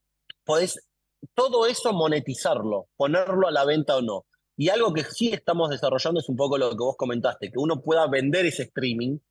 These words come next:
y que diga, bueno, mira, los que tienen determinada, eh, bueno, N F T, vamos a hablar un poco,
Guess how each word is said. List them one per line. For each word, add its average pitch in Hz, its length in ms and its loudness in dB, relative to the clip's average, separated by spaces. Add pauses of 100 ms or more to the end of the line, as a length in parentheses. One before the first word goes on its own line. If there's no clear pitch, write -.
(180)
y 135 80 -4
que 139 140 -2
diga, 151 180 2
bueno, 147 240 2
mira, 127 240 0 (180)
los 135 180 -4
que 139 120 -2
tienen 170 320 2
determinada, 156 760 2 (100)
eh, 110 480 -2 (1300)
bueno, 147 280 -2
N 160 160 2
F 147 180 -8
T, 175 260 0 (280)
vamos 143 320 -2
a 143 40 0
hablar 139 160 0
un 135 60 -2
poco, 135 400 -2